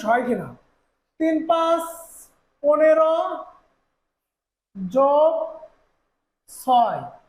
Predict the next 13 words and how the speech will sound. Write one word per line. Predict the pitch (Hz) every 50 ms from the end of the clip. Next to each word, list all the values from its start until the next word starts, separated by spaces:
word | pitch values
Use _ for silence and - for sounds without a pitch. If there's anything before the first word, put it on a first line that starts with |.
| _ _ _ _ _ _ -
তাহলে | 226 233 247 262 262
আমরা | 269 269 262 -
সমান | 269 262 269 262 262
সমান | 269 277 262 262 262
একুশ | 254 254 254 240 - - -
পেলাম। | 214 190 180 156 139 135 - _ _ _ _ _ _ _ _ _ _ _ _ _ _ _ _ _ _ _ _ _ _ _ _ _ _ _ - - - - 214 - - -
তাহলে | 294 269 277 311 320 320 - -
কি | - 320 339 320
হলো? | 320 330 330 349 370 392 392 - - - - - _ _ _ _ _ _ _ _ _ _ _ _ _ _ _ _ _ _ _ _ _ _ - 240
এক্স | 269 285 285 - - 320
এর | 320 302 294 302
মান | 302 311 320 330 330 - - - - - - _ _ _ _ _ _ _ _ _ _ _ _ _ _ _ _ _ _ _ _ _ _ _ _ _ _ _ _ _ _ _ _ _ _ -
তিন | 311 320 311